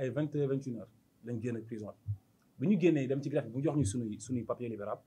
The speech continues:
Bi ñu ñëwee ba si buntu bi, dañu ñëw, foofu dañ koy signé, am ay cachet yu ñu ci def pour jox ñu ko, pour delawaat ñu ko. Bi ñu koy delloo, am ay nit yu taxaw. Man, j'ai pas compris, ñun comprendre ñu. Bi ñu, bi ñu jotee suñu papier rek,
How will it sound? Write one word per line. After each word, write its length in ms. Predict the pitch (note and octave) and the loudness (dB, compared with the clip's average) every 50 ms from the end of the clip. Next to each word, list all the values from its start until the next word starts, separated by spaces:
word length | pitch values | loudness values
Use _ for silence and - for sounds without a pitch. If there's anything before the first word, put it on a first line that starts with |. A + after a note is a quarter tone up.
| _ _ _ _ _ - - | _ _ _ _ _ -4 0
Bi 100 | - - | 4 8
ñu 40 | G3 | 8
ñëwee 100 | G3+ F3+ | 8 8
ba 60 | F#3 | 8
si 100 | F#3 F#3+ | 4 2
buntu 200 | E3+ F3+ E3+ C#3 A2+ | 2 2 2 0 0
bi, 140 | A2+ - - _ _ _ - G#2 - | -4 -8 -10 _ _ _ -12 -10 -4
dañu 160 | - C3 D#3 D3+ | 0 2 4 6
ñëw, 180 | C#3+ C3+ F#3 - - - _ _ _ _ _ _ _ _ - - | 6 4 2 0 -2 -10 _ _ _ _ _ _ _ _ -8 -2
foofu 180 | D3 D3+ E3+ | -2 0 0
dañ 100 | C#3 C3+ | 0 2
koy 120 | C#3 E3+ F3 | 4 4 4
signé, 240 | - F3 D#3 D3 D3 | 4 2 0 0 0
am 220 | C#3 C3 C#3 C#3 C#3 | 0 -2 -2 -2 -2
ay 100 | C#3 B2 - - | -6 -8 -8 -6
cachet 180 | - B2 C#3 C#3+ | -6 -4 -4 -4
yu 20 | |
ñu 40 | C#3 | -2
ci 180 | C#3 C3+ C3+ | -2 -4 -6
def 120 | C3+ A#2 - | -6 -12 -8
pour 100 | C#3+ C3+ | -6 -2
jox 140 | C#3 C#3 C3+ | -2 -2 -2
ñu 80 | B2+ A#2 | -4 -8
ko, 120 | - - _ _ _ _ _ _ _ | -10 -14 _ _ _ _ _ _ _
pour 80 | - B2 | -8 0
delawaat 280 | A#2 C#3+ D#3 D#3 C#3+ C3+ | 2 4 6 6 4 2
ñu 80 | B2+ - | 0 -6
ko. 80 | - - _ _ _ _ _ - | -8 -18 _ _ _ _ _ -2
Bi 80 | C#3 F3+ | 0 4
ñu 40 | G3 | 6
koy 80 | G#3+ | 8
delloo, 160 | G3+ F#3 F3 | 8 8 8
am 100 | E3 F3+ G3+ | 6 4 4
ay 80 | F#3+ F3 | 4 4
nit 120 | F#3 F3 | 4 2
yu 80 | F3 E3 | 2 2
taxaw. 300 | - - C3 A#2+ G#2 - _ _ _ _ _ _ _ _ _ _ _ | 2 2 2 0 -2 -4 _ _ _ _ _ _ _ _ _ _ _
Man, 140 | - C#3 E3 | -8 -6 -4
j'ai 120 | D3 B2+ A#2 A2+ | -2 -2 -2 2
pas 140 | - G#3+ G#3+ | 2 2 4
compris, 260 | G#3+ G3+ F3+ D#3 D3+ | 4 2 4 4 2
ñun 120 | D#3 D#3 | 2 2
comprendre 360 | D3+ F3 E3 F3 D#3+ C#3+ C3+ | 4 2 6 6 6 4 4
ñu. 60 | A#2+ G#2 | 0 -2
Bi 180 | G#2 C#3+ G#3+ B3 | 2 6 6 6
ñu, 80 | G#3 - | 6 6
bi 120 | E3 G#3+ C4+ | 6 6 8
ñu 60 | A3+ | 8
jotee 160 | B3+ A#3+ A#3 G3+ | 8 8 8 8
suñu 120 | G3+ F#3+ | 6 8
papier 220 | F3+ D#3 C#3+ C#3+ | 6 6 6 6
rek, 140 | D3 G#3 G3+ | 4 4 2